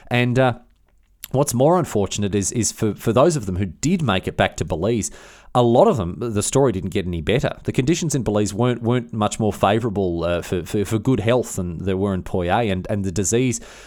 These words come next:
diseases again rip through all of these weakened settlers, and, and many of them die, uh, most of them in fact. And, and this is where we see, I think, in, in, in the cold, clear light of day, the consequences of McGregor's actions. And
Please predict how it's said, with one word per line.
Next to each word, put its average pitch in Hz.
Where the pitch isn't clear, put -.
diseases 120
again 113
rip 127
through 123
all 110
of 95
these 95
weakened 107
settlers, 98
and, 98
and 101
many 147
of 98
them 82
die, 92
uh, 87
most 120
of 90
them 87
in 87
fact. -
And, -
and 160
this 247
is 247
where 208
we 196
see, 135
I 104
think, 120
in, 127
in, 127
in 131
the 117
cold, 160
clear 143
light 101
of 101
day, 95
the 95
consequences 113
of 92
McGregor's 92
actions. 85
And 104